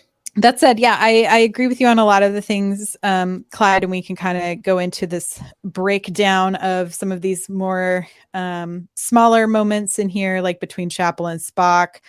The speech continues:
Spock's rage, um, and then the demise of our, um, newly, uh, um, not appointed, uh, rank, the rank up, the curse of the rank up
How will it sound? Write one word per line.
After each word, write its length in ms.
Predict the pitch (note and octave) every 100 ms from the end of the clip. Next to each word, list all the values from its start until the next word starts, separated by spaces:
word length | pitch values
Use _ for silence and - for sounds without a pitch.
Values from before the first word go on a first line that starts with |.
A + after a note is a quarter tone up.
| _ _
Spock's 460 | - F#3 E3+ - -
rage, 680 | F3+ F3 E3+ E3 E3 - _ _ _
um, 300 | - E3 E3+ -
and 200 | E3+ E3
then 300 | D#3 D#3 -
the 180 | - E3
demise 500 | D#3 E3+ E3 D3+ E3
of 180 | F3+ E3
our, 460 | E3+ E3 E3+ F3+ -
um, 320 | E3+ E3+ E3 - _ _
newly, 800 | F3+ F3+ F#3 F3+ F3 F3 E3 E3+ _ _ _ -
uh, 460 | E3+ E3 E3 D#3+ F3 _ _ _ _ _ _ -
um, 400 | - F#3+ F#3+ - _ - - _ _ _
not 420 | G#3 F#3+ F3+ - -
appointed, 640 | F3+ - F3+ F3 F3+ F3
uh, 600 | - F3+ F3 F3 E3+ F3 F3 _ _ -
rank, 380 | F#3+ A3 A3 -
the 160 | G3+
rank 300 | G3+ A3+ A3+
up, 280 | A3+ G#3+ - - _ _ _ _ _ _ _ _ _
the 80 | -
curse 280 | - A#3 G3
of 80 | G#3
the 100 | F3+
rank 280 | E3+ D#3+ E3+
up 240 | E3 -